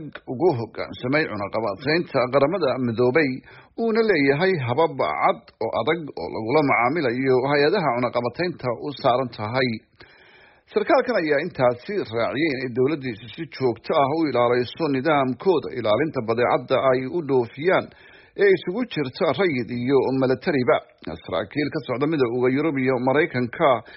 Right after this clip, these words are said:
ayaa shalay booqasho qayb ka ah meelo badan oo ay tagi doonaan ku gaaray dalkaasi isutaga Imaaraadka Carabta si ay ugala xaajoodaan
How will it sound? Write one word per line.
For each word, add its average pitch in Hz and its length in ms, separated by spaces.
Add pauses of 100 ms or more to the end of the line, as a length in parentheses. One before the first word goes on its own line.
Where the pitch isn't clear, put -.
(280)
ayaa 226 280
shalay 202 260
booqasho 135 600 (140)
qayb 165 340
ka - 180
ah 127 260
meelo 127 320
badan 131 300
oo 120 140
ay 127 160
tagi 143 340
doonaan 139 420 (520)
ku 240 140
gaaray 139 500 (200)
dalkaasi 120 540
isutaga 131 480
Imaaraadka 135 560
Carabta 135 440
si 113 140
ay 131 140
ugala 147 240
xaajoodaan 131 720